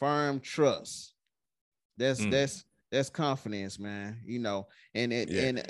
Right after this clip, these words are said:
Speaker 1: I, I like this one right here, man. It's a feeling, self-assurance arising from
Speaker 2: Mm.
Speaker 1: one's appreciation of one's own ability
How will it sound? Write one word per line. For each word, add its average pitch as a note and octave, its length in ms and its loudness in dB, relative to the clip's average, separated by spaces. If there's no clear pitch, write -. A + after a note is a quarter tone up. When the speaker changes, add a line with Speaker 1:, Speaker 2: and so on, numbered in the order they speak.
Speaker 1:
I, G#2+ 320 2
I G3 100 6
like G3 260 6
this F3+ 160 4
one C#3+ 100 2
right C3+ 220 6
here, C3 200 4
man. A2+ 440 -4
It's C#3+ 180 0
a B2 80 -4
feeling, C#3 560 4
self-assurance E3 1120 4
arising D#3 640 6
from - 240 2
Speaker 2:
Mm. - 20 -2
Speaker 1:
one's D3+ 360 2
appreciation F3 1000 0
of A#2 140 -6
one's D3+ 380 2
own B3 400 6
ability D4 840 8